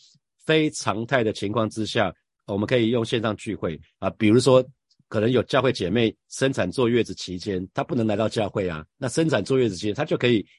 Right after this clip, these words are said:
用线上啊，或者是疫情非常严峻的时候，的确聚会是不合适的，那这个时候我们可以线上聚会啊。如果有些时候真的是不方便，或者是一年可能一两次，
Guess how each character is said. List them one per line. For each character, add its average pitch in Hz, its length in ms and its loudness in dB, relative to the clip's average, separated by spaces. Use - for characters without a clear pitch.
用 123 140 0
线 110 220 -2
上 92 220 -6
啊， 78 120 -10
或 185 200 2
者 113 100 6
是 143 220 2
疫 170 180 2
情 113 240 0
非 147 160 2
常 120 160 0
严 110 220 2
峻 139 160 -2
的 107 120 0
时 104 100 -6
候， 107 180 0
的 120 120 -2
确 143 140 2
聚 131 220 -4
会 120 160 0
是 113 180 -4
不 143 140 -6
合 92 160 -4
适 101 200 -6
的， 80 160 -8
那 170 100 0
这 165 100 0
个 143 60 4
时 139 100 2
候 135 60 8
我 110 60 6
们 92 80 0
可 - 80 0
以 92 40 2
线 101 160 0
上 95 140 -4
聚 85 220 -8
会 90 120 -6
啊。 76 140 -8
如 151 120 6
果 180 100 10
有 117 120 8
些 160 120 6
时 135 120 4
候 131 80 8
真 139 120 6
的 131 80 8
是 127 120 0
不 135 140 0
方 127 240 4
便， 120 140 2
或 143 140 2
者 107 60 4
是 135 160 -4
一 156 100 2
年 110 180 2
可 87 80 -4
能 98 120 -4
一 151 80 -2
两 92 240 -2
次， 104 280 -4